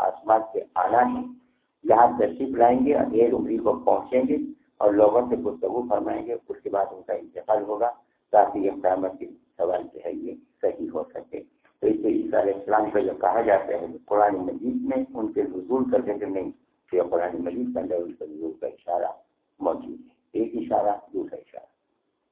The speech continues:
فرمایا، "وَإِذْ عَلَّمْتُكَ الْكِتَابَ وَالْحِكْمَةَ وَالتَّوْرَاةَ وَالْإِنْجِيلَ۔" کہ جب میں نے تجھے سکھایا، جب میں نے تجھے سکھائی کتاب، یعنی قرآن مجید، والحکمہ،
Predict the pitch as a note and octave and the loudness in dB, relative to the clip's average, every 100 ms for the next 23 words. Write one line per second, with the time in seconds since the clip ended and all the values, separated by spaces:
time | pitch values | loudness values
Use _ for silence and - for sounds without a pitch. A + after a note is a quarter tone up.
0 | _ _ _ _ _ _ _ _ _ G2+ | _ _ _ _ _ _ _ _ _ 2
1 | A#2+ C#3+ C#3 C#3 - - A#2+ B2+ B2+ B2 | 6 8 10 8 8 6 6 6 4 4
2 | A#2+ A#2 - G#2 A#2 A#2+ G#2 F#2+ A2+ - | 4 4 -2 6 8 8 6 0 -6 -2
3 | B2 B2 G#2+ G2 - F2+ F2+ G2+ - E2+ | 0 2 2 0 -2 0 4 2 2 -4
4 | D2+ - - _ _ _ _ _ _ _ | -6 -14 -20 _ _ _ _ _ _ _
5 | _ _ _ _ _ _ _ G#2 G2+ D3 | _ _ _ _ _ _ _ 2 6 6
6 | - - - G#2+ A2 C3+ E3 D#3 C#3 C3+ | 6 0 -6 0 6 6 6 4 4 4
7 | B2 A#2+ - - - - - - _ _ | 4 0 -4 -2 -2 -2 -6 -14 _ _
8 | _ _ _ _ _ _ _ _ _ _ | _ _ _ _ _ _ _ _ _ _
9 | _ B2 B2 B2 C#3+ D#3 D3+ D3+ D3 B2+ | _ 6 6 8 8 8 8 8 6 4
10 | B2+ B2+ B2+ A#2 A2+ A#2 A#2 G#2+ G#2 G#2+ | 4 4 2 -2 6 6 6 2 2 2
11 | - G2 G#2 A2 G#2+ G2 - - _ _ | 2 2 2 2 0 -4 -10 -16 _ _
12 | G2 G2 G2 G#2+ - D#2+ | 2 2 0 -8 -10 -10